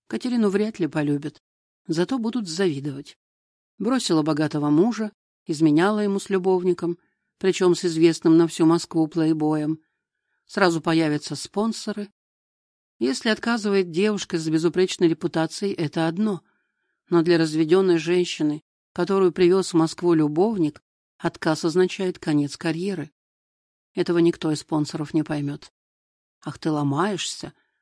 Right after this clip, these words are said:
аукцион устраиваешь. Других найдем да помоложе,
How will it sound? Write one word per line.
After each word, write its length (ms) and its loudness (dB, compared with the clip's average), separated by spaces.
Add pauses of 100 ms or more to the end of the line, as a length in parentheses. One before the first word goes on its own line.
(100)
аукцион 720 -2
устраиваешь. 800 -6 (640)
Других 500 2
найдем 420 4
да 80 2
помоложе, 640 2